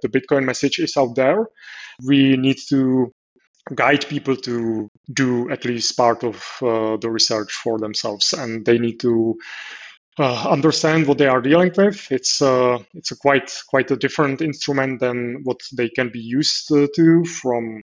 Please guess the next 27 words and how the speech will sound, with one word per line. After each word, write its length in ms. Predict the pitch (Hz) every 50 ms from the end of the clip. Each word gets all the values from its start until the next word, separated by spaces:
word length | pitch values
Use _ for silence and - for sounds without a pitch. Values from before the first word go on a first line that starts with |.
| _ _
like, 220 | 123 110 104 -
legacy 340 | 117 120 120 151 143 - 160
finance. 720 | - - 156 151 151 151 151 151 147 151 160 - - - - - - - - - - _ _ _ - - - - _
There, 180 | - 139 143 151
there's 340 | 143 151 156 156 - - - 151 143
one 440 | 131 151 160 165 175 170 165 165 165 - _ _ _ _ _ -
very 180 | 139 139 147
sad 320 | 139 - - 160 160 160 -
story 320 | - - 135 120 127 131
circulating 540 | - - 135 120 - 135 131 127 - 135 127 -
right 180 | 127 127 127 - 123
now 220 | 120 135 165 208
in 200 | 185 143 127 120
Czech 240 | - - 139 - -
media, 380 | 131 123 131 127 135 170 226 240
and 220 | 165 139 127 123 117
that 300 | 131 135 135 135 135 - - - - - - - - _ _ _ _ -
there, 360 | 127 135 135 135 139 151 160
there 240 | 135 135 135 143 143
is, 300 | 147 143 143 - - -
uh, 240 | 143 135 135 135 143
like, 200 | 143 131 131 -
a 60 | 127
seventy-seven-year-old, 1400 | - - 156 151 156 156 - 160 143 - - 156 139 143 143 139 131 131 135 135 147 156 147 139 135 135 127 - - 151
uh, 200 | 151 131 120 123 131
lady 380 | 131 127 135 135 175 214 262 254 156 127
that 380 | 131 123 123 123 123 123 123